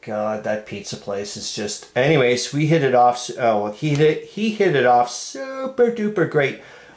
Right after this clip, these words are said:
uh, with the owner. She's eighty-nine, man.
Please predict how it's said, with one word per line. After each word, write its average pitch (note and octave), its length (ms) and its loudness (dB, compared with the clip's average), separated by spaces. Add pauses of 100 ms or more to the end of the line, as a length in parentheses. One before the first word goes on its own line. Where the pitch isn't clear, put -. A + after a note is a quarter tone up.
uh, B2+ 340 4
with C3 120 -4
the C#3 140 2
owner. D3+ 340 6
She's D#3 300 -2
eighty-nine, F3 960 2
man. E2+ 260 -6